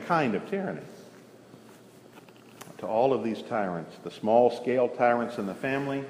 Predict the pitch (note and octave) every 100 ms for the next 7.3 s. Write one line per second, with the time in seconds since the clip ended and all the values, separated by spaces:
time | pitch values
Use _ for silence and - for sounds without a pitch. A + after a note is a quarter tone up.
0 | - F#2+ F2+ E2+ - - - - - B2+
1 | C3 C3 B2+ - B2+ B2+ C3 B2 G#2+ G2+
2 | F#2+ - C#3 - A2+ - B2 C3+ C3 C3
3 | B2+ A#2+ A2+ G#2 - - - - - -
4 | - - F2 G#2+ C3+ C#3+ C3+ - C#3+ C#3+
5 | C3 B2 G#2+ G2 A#2 A2 G2+ G2 B2+ B2
6 | B2+ A#2+ C#3+ C3 D#3+ G#3 A#3+ G3 D#3+ -
7 | A#2+ C3+